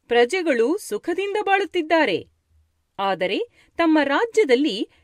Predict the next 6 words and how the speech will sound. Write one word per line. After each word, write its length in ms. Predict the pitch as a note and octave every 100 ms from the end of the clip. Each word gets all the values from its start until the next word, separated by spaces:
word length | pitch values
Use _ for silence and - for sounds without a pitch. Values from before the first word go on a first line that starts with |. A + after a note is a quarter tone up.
| _
ನ್ಯಾಯ 540 | G#3 A3 C4 A#4 C5+ A4
ನಿರ್ಣಯವು 680 | F4 E4+ D#4+ C#4+ B3 A3 F4+
ಸಮಂಜಸವಾಗಿಲ್ಲ 1000 | - G3+ G#4+ B4+ C5 G4 E4+ C#4 C4+ C4 B3
ಎಂದು 440 | G#3 G3 F3 D#3+
ನನಗನಿಸುತ್ತದೆ." 1000 | B3 G3+ F3 B3+ F#4+ G4+ F#4 - E4+ E3+ - _ _ _ _ _
ಮಹಾರಾಣಿ 760 | F#3+ F3+ G#3 A#3+ C4 C4+ A3+ B2+